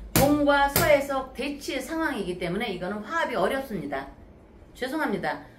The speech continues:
한동훈 대표를 사랑하는 분들이나 우리의 부위,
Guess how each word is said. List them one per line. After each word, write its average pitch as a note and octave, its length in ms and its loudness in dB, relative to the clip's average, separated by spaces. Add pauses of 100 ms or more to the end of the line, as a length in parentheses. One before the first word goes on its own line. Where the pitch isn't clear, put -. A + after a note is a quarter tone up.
(180)
한동훈 D#4 760 0
대표를 A3+ 480 -4
사랑하는 A3+ 560 -4
분들이나 F3+ 720 -6 (300)
우리의 G#3 340 -2
부위, G#3+ 360 -6